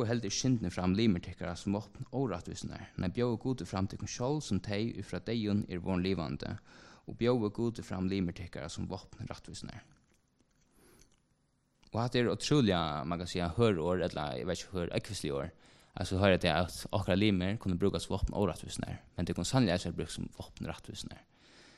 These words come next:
At, og ta også limer, hva det er, ja, men det kan være egene, det som hitjer etter, eller moren, det som, det som vi tåser,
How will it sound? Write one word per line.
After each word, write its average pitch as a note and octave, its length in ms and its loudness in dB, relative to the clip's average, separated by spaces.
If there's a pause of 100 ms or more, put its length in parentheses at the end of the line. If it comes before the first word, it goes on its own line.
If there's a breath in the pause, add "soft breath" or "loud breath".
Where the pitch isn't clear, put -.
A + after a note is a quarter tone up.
(160 loud breath)
At, - 380 -10 (400)
og - 100 -8
ta G2 140 2
også G#2+ 100 4
limer, G#2+ 380 8
hva G#2+ 80 2
det G2 160 -2
er, G#2 160 2
ja, G2 80 2
men G2 80 -2
det G#2+ 80 2
kan G2+ 120 2
være F#2 200 0
egene, F#2 340 0
det F2+ 140 -10
som F2+ 160 -4
hitjer F2+ 240 -6
etter, F#2+ 320 -6 (340 soft breath)
eller F2 160 -2
moren, G2+ 320 4
det F2 140 -6
som, F2+ 160 -6
det - 340 -14
som F2 140 -8
vi F2+ 80 -8
tåser, G#2+ 400 -2